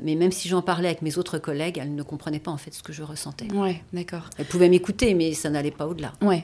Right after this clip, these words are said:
Speaker 2: mais à ce moment-là, c'était pas handicapant pour toi, donc t'avais pas besoin de, de justifier certaines absences ou, euh
Speaker 1: Ça, ça commençait. Je, je
Speaker 2: Ouais.
Speaker 1: me souviens d'une réunion avec ma, ma chef et mes deux collègues où j'ai été presque prise d'un malaise, en fait.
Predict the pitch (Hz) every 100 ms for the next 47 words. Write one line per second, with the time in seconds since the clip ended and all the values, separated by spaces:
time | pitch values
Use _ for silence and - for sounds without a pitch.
0 | - 185 180 - 190 185 190 220 - 180
1 | 185 185 185 180 185 185 185 185 - 214
2 | 196 180 175 - 185 175 190 175 185 185
3 | 214 220 180 170 165 - - - 175 185
4 | 196 - - 190 - 202 202 165 175 170
5 | 170 - 220 220 220 220 185 196 185 170
6 | 165 180 175 165 156 - 214 233 220 208
7 | - 165 175 - 170 190 185 - 202 214
8 | 190 180 170 180 175 185 165 143 143 151
9 | 139 120 135 - 180 165 151 170 180 170
10 | 160 202 196 - - - - - _ -
11 | 185 175 175 175 165 - 180 - 165 -
12 | 196 165 160 147 131 143 147 143 -